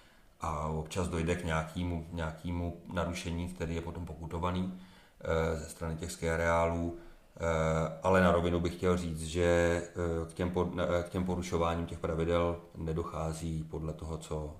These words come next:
se k nám dostává za informace, nějak jako často a že ski areály ty podmínky vesměs dodržujou, stejně tak jako dodržujou, eh, to, že nepoužívají žádný chemikálie do toho umělého, eh,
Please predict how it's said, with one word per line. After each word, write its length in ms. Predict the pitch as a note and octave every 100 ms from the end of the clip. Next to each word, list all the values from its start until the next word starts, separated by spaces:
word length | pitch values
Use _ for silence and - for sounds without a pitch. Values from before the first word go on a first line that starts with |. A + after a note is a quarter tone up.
| -
se 140 | -
k 60 | D#2
nám 180 | D#2 D#2
dostává 420 | D#2+ - D2+ D#2
za 100 | D#2+
informace, 640 | D#2 - E2 D#2+ D#2+ E2 D#2
nějak 340 | D#2 D#2+ -
jako 200 | E2 -
často 480 | F#2 E2 - F2 E2
a 80 | E2
že 120 | E2
ski 220 | - E2+
areály 500 | D#2+ D#2+ D#2 D#2+ D#2+ - - - - - -
ty 120 | -
podmínky 800 | F2 D#2+ D#2+ D#2+ D#2+ E2 D#2 - - - - -
vesměs 360 | E2+ - F#2+
dodržujou, 800 | F2+ D2+ D#2+ E2 E2 E2 D#2+ D#2+ D#2+ -
stejně 300 | - F2 E2+
tak 160 | F2
jako 200 | D#2+ -
dodržujou, 720 | E2 D#2 D#2 E2+ D#2+ D#2+ D#2 - -
eh, 280 | E2 D#2 D#2+
to, 120 | F2+
že 260 | D#2 D#2+ D#2
nepoužívají 600 | D2 E2 D#2+ D#2 D#2 D#2
žádný 340 | D#2 D2+ D#2+
chemikálie 640 | D#2 E2 D#2+ D2+ D2+ D#2 D2
do 80 | D2+
toho 260 | D#2+ D#2+
umělého, 600 | D2+ D#2+ D#2 D#2 D2+ D2+ - - - - - - -
eh, 460 | - D#2+ D2+ D2+